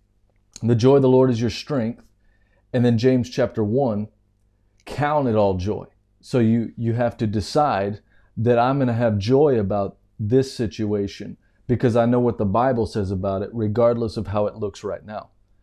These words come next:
You may have to make that decision, uh, some people, about every area of your life. Maybe some people, maybe you're listening to this and you think,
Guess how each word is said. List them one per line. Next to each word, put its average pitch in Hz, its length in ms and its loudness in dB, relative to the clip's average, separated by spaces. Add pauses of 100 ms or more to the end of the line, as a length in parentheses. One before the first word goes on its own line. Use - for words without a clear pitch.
(340)
You 123 140 2
may 135 140 6
have 131 220 2
to 131 80 0
make 123 220 0
that 117 180 0
decision, 110 680 -6 (1160)
uh, 101 360 -2
some 139 220 -2
people, 131 260 0
about 117 300 0
every 127 320 0
area 117 180 0
of 104 60 -4
your 107 140 -2
life. 123 380 -6 (420)
Maybe 120 240 2
some 139 280 -2
people, 113 400 -4
maybe 117 280 -4
you're 117 120 0
listening 120 360 -2
to 104 80 -4
this 107 220 -4
and 107 80 -2
you 104 100 -4
think, 107 340 -6